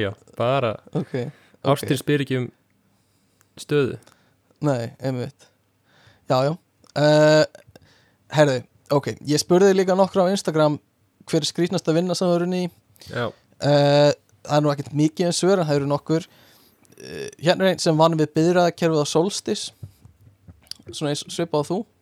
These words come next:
Speaker 1: Við hvað?
Speaker 2: Biðraðakerfið á Solstis, svona í röðinni á Solstis.
Speaker 1: Já,
Speaker 2: Eitthvað
Speaker 1: ok.
Speaker 2: örugglega eitthvað svona bouncer tengt. Eh, og svo er einhver sem var að raða tjaldhælum í poka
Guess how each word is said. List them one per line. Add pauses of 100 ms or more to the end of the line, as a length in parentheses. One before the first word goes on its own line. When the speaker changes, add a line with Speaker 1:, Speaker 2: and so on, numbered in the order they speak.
(140)
Speaker 1:
Við
hvað? (920)
Speaker 2:
Biðraðakerfið
á
Solstis, (180)
svona
í
röðinni
á
Solstis. (520)
Speaker 1:
Já, (680)
Speaker 2:
Eitthvað
Speaker 1:
ok.
Speaker 2:
örugglega
eitthvað
svona
bouncer
tengt. (760)
Eh, (680)
og
svo
er
einhver
sem
var
að
raða
tjaldhælum
í
poka